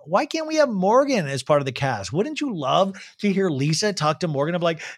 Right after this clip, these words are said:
"They wanted me to let you go. They didn't want you. They wanted me to dress like a drag queen, Morgan. What do you think of that?" Like, I wanna talk to Morgan now. Does anybody know Morgan out there?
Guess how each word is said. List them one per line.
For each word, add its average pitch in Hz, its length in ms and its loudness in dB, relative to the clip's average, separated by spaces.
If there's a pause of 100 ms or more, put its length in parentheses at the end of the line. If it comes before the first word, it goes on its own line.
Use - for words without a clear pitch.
"They 156 300 4
wanted 170 360 4
me 151 160 0
to 175 140 4
let 143 260 0
you 196 220 0
go. 135 520 4
They 127 200 -2
didn't 214 320 0
want 147 260 0
you. 156 220 0
They 151 200 2
wanted 196 360 2
me 143 80 0
to 170 120 4
dress 147 280 0
like 185 100 0
a 208 140 2
drag 143 420 0
queen, 135 260 -4
Morgan. 127 400 0
What 123 160 0
do 175 80 0
you 190 200 -2
think 143 260 0
of 185 240 4
that?" 113 680 0 (320)
Like, 185 180 0
I 175 140 2
wanna 302 180 0
talk 254 180 -4
to 277 60 -4
Morgan 277 480 2
now. 131 240 2
Does 147 160 0
anybody 311 300 0
know 170 200 2
Morgan 185 360 2
out 190 160 0
there? 190 300 2